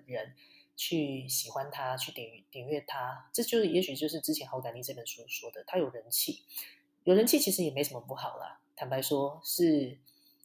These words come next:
呃，有些人他 enjoy 在被喜欢这件事情，我觉得 that's fine，也很 OK。可是当我们到一定年纪，姐姐们在做自媒体的时候，我觉得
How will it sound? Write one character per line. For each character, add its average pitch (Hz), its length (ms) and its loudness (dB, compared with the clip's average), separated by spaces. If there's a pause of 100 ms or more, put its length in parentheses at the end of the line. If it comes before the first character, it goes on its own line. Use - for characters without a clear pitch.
(480)
呃， 147 240 0
有 147 120 4
些 233 140 8
人 208 80 6
他 185 120 0
enjoy 139 500 4
在 143 180 -2
被 185 200 2
喜 - 320 0
欢 143 240 -4
这 147 100 -2
件 131 220 -6
事 127 220 -2
情， 185 380 -2
我 202 160 4
觉 269 140 2
得 294 220 4 (720)
that's 208 240 2
fine， 180 220 4
也 165 80 4
很 156 120 -2
OK。 131 540 -4
可 - 80 -2
是 - 120 0
当 226 220 4
我 175 80 2
们 135 200 -8
到 - 160 2
一 - 60 -12
定 151 140 -8
年 135 120 -8
纪， 143 140 -4
姐 - 140 -6
姐 135 180 -6
们 131 120 -12
在 147 100 -4
做 151 140 -4
自 151 140 -4
媒 127 140 -6
体 127 160 -16
的 - 120 -20
时 - 140 -8
候， 131 160 -4
我 135 140 -4
觉 185 180 2
得 170 300 4